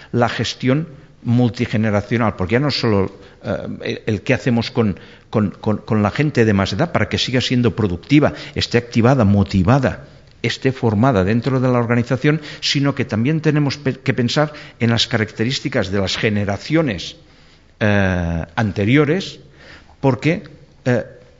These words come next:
y esto es cuando refería al tema de, de, de problema, de, el problema está en que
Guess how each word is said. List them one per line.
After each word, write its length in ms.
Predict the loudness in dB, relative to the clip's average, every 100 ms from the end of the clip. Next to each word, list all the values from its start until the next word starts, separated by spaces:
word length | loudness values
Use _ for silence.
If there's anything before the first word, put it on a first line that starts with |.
| _ -16
y 280 | -6 -6 -6
esto 200 | -10 -6
es 80 | -4
cuando 240 | -2 -2
refería 260 | -2 0 0
al 100 | 0
tema 200 | 0 0
de, 180 | 0 -2 -6 -12
de, 240 | -2 -2
de 140 | 0 -4
problema, 260 | -2 -2 0
de, 200 | -2 -2
el 140 | -4
problema 260 | -2 -2 -2
está 360 | -2 -2 -2 -2
en 160 | 0 2
que 260 | 0 -2